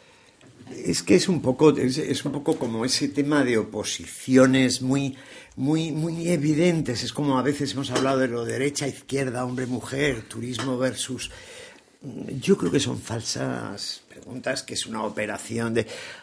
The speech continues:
Hombre, lo que pasa es que el turismo ya es masivo, o sea, cualquier sitio en el mundo es un sitio a ser puteado por las masas del núcleo duro, es decir, la periferia es un campo temático para el núcleo duro de la riqueza, a protestante, ¿no?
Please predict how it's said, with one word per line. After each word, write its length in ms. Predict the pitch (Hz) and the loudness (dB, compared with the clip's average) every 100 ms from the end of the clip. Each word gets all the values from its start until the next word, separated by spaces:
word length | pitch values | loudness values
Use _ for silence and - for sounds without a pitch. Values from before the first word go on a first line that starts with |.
| - | -20
Hombre, 160 | - | -18
lo 60 | - | -16
que 80 | - | -14
pasa 240 | - 101 | -12 -12
es 60 | - | -12
que 120 | 92 | -12
el 100 | 87 | -12
turismo 420 | 82 92 87 107 | -14 -14 -10 -8
ya 140 | 98 | -4
es 140 | 104 - | -4 -6
masivo, 520 | 117 - - 143 117 | -6 -4 -2 -2 -4
o 40 | |
sea, 160 | - 95 | -8 -8
cualquier 880 | - 92 85 - 107 123 139 - - _ _ | -6 -6 -6 -8 2 6 8 6 -2 _ _
sitio 540 | - - - 107 120 117 | -6 -4 -2 2 6 6
en 60 | |
el 100 | 117 | 6
mundo 360 | 110 127 143 139 | 4 4 4 4
es 160 | 120 113 | 0 -4
un 80 | 110 | -4
sitio 360 | - 110 131 | -4 0 4
a 100 | 104 | 4
ser 420 | - - 139 120 - - - - | 4 4 2 2 -6 -20 -20 -8
puteado 520 | 107 92 92 98 98 | -4 -2 0 2 2
por 220 | 104 87 - - - - - - _ _ _ 110 | 2 0 -4 -18 -16 -18 -20 -20 _ _ _ -8
las 300 | 117 87 - | 2 2 6
masas 400 | 101 98 107 92 | 8 8 6 4
del 220 | 98 92 | 4 4
núcleo 400 | 101 101 107 92 | 4 4 6 6
duro, 320 | 85 104 - | 6 4 4
es 100 | - | 2
decir, 280 | 104 92 104 | -2 -6 -4
la 140 | 95 87 | -4 -4
periferia 540 | 87 82 - 101 107 | -6 -6 -4 0 2
es 120 | 104 | 2
un 220 | 120 117 | 2 -2
campo 520 | 104 123 123 120 117 110 | 2 6 6 6 4 2
temático 680 | 101 101 110 113 101 104 | 2 4 2 2 -2 -2
para 180 | 98 98 | -2 -2
el 140 | 98 95 | -2 -4
núcleo 340 | 110 107 101 | -4 -4 -4
duro 300 | 101 101 98 | -2 -2 -2
de 80 | 95 | -4
la 120 | 90 | -6
riqueza, 680 | 87 87 107 127 135 87 80 | -8 -6 -6 -4 -6 -8 -12
a 80 | 95 | -14
protestante, 800 | 95 - 90 - 117 143 120 92 | -12 -12 -10 -4 -4 -4 -4 -6
¿no? 240 | 117 131 | -8 -12